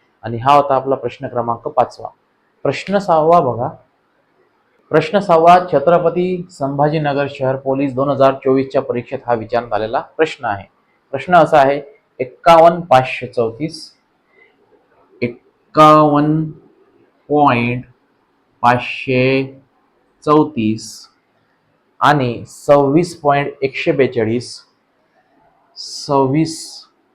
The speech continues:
पॉइंट एकशे बेचाळीस या दोन संख्येमधील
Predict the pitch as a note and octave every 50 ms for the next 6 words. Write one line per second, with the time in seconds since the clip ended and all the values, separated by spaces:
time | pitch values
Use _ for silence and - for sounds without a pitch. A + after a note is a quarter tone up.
0 | _ _ _ _ _ _ _ _ - C#3+ C#3 C#3 B2 A2+ A2+ B2 C3 C3 - _
1 | _ _ _ _ _ _ _ - B2 B2 B2 - - - - C#3+ C#3 C#3+ D#3 E3
2 | - - _ _ _ _ _ _ _ _ _ _ _ _ _ _ _ - A#2 G#2+
3 | G#2+ B2 C3+ C#3 C3+ - D#3 D3 C3+ A2+ G#2+ A2+ A2 A2 - - - - - _
4 | _ _ _ _ _ _ _ _ _ _ _ _ _ _ _ _ - A#2 C3 D#3
5 | F3+ F#3 F#3+ F#3+ - _ _ - C3 B2 C#3 D#3 F3 F#3 F#3+ - - E3 D3+ D3
6 | C#3 - D#3 C#3+ C3+ B2+ A#2 A#2 A#2+ C3+ C3